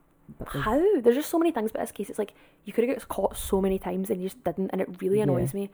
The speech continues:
Speaker 2: Like, it really gets to me. <laughs>
Speaker 1: That's insane.
Speaker 2: I'm having a hard time.
Speaker 1: <laughs>
Speaker 2: Um, so yeah, he dismembered the bodies, removed the bullets to prevent identification, and then the next morning he regarded the remains. Uh, some remains were found, uh, in, like, a canyon a week later.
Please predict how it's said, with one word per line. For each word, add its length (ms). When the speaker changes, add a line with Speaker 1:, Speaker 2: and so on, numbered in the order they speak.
Speaker 2:
Like, 80
it 40
really 200
gets 240
to 80
me. 120
<laughs> 720
Speaker 1:
That's 220
insane. 420
Speaker 2:
I'm 80
having 260
a 80
hard 140
time. 360
Speaker 1:
<laughs> 160
Speaker 2:
Um, 640
so 120
yeah, 320
he 140
dismembered 380
the 40
bodies, 440
removed 180
the 80
bullets 360
to 40
prevent 300
identification, 760
and 120
then 120
the 60
next 200
morning 300
he 100
regarded 380
the 80
remains. 480
Uh, 220
some 240
remains 340
were 140
found, 520
uh, 40
in, 440
like, 120
a 60
canyon 500
a 80
week 220
later. 300